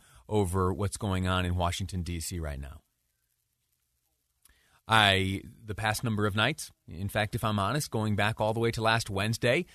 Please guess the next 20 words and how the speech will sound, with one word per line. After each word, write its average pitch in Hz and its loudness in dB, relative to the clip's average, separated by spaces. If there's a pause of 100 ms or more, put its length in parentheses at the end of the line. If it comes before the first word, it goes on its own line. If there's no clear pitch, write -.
(140)
have 95 -8
had 110 4
a - 6
hard 113 4
time 110 2
sleeping. 139 -2 (1300)
I 110 2
end 117 2
up, 123 6
uh, 110 -6
scrolling 120 0
through, 123 2
uh, 117 0
Twitter, 143 2 (1000)
YouTube, 147 2
various 117 0
social 131 -2
medias, 143 0
and 98 -4
I 82 -4